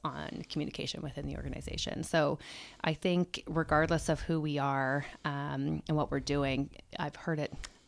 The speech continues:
a few times that communication <laughs> is important. I think that's, you know, we can all agree that's one of the most important things in life, in so many, um,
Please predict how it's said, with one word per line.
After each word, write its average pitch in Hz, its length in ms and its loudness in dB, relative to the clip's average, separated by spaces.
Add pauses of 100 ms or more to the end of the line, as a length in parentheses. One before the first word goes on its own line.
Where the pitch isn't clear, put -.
(100)
a - 100 -6
few 214 200 2
times - 480 0
that - 180 0
communication 151 640 0
<laughs> - 20 -
is 175 140 0
important. 160 500 2
I 180 80 2
think - 220 -6
that's, - 400 -4
you 180 160 -2
know, - 160 -4
we 160 100 -4
can 151 160 -4
all 147 140 0
agree 143 300 -2
that's - 220 -2
one 147 120 0
of 139 80 -2
the 135 60 -2
most 135 200 -4
important 147 440 -2
things 135 320 0
in 143 280 -2
life, 143 420 2
in 143 100 0
so 151 280 2
many, 131 480 -2
um, 123 540 -2